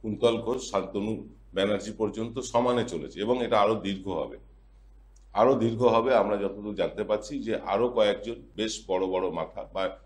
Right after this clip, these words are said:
পরিচিত মুখ, তারা কিন্তু এই নিয়োগ দুর্নীতিতে ফাঁসতে চলেছে। এবার ঘটনাটা হচ্ছে যে এই নিয়োগ দুর্নীতি পঞ্চায়েতে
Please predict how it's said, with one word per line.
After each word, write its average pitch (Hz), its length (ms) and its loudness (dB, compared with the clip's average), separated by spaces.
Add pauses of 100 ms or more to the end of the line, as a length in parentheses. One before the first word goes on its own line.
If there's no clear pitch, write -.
(120)
পরিচিত 139 380 2
মুখ, 113 320 -2 (260)
তারা 104 220 4
কিন্তু 107 420 -8 (300)
এই 92 140 -4
নিয়োগ 104 280 -2
দুর্নীতিতে 101 420 -6
ফাঁসতে 87 360 -14
চলেছে। 69 340 -14 (1300)
এবার 156 220 8
ঘটনাটা 139 480 8
হচ্ছে 95 420 0 (440)
যে 123 120 4
এই 127 180 4
নিয়োগ 143 360 2
দুর্নীতি 147 680 -2
পঞ্চায়েতে 120 640 2